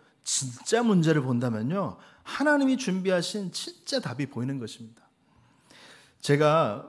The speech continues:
뭐 어릴 때 제가 몇 번 얘기했지만, 뭐 많은 가정의 문제 속에서 이민하고 그런 상처 속에 있었거든요.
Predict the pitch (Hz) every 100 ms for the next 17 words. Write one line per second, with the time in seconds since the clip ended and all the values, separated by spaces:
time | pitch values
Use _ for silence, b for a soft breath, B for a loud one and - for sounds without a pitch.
0 | - 185 147 139 131 180 175 139 151 143
1 | 139 156 127 143 147 143 139 110 113 135
2 | 131 110 110 147 156 131 107 151 165 143
3 | 131 139 156 - 147 139 127 143 143 123
4 | 147 156 147 147 147 143 139 160 165 -
5 | 254 302 - 180 120 127 117 104 104 123